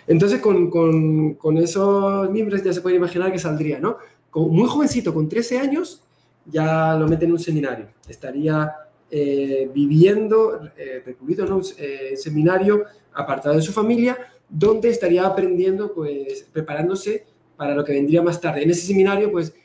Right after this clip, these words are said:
ya empieza otra vez a aparecer los, el perfil clásico de este personaje, ¿no? Un tipo súper inteligente, amante de los ajer-, acertijos, de los retos matemáticos,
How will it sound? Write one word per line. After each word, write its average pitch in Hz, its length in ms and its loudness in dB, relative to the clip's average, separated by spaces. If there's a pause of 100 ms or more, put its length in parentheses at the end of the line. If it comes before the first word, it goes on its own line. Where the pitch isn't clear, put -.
(160)
ya 170 100 -2
empieza 180 340 -4
otra 175 180 -4
vez 208 240 -2 (260)
a 151 100 -8
aparecer 151 300 -4
los, 185 320 -2 (180)
el 143 520 -4
perfil 160 480 0
clásico 160 440 0
de 156 60 2
este 156 140 -10
personaje, 139 500 -12
¿no? 180 160 0 (280)
Un 151 140 0
tipo 156 380 6
súper 151 400 -2
inteligente, 202 1080 0
amante 151 360 0
de 147 60 -2
los 139 140 -6
ajer-, 123 300 -16
acertijos, 180 880 -2
de 147 80 -2
los 127 160 -6
retos 143 240 -4
matemáticos, 185 920 0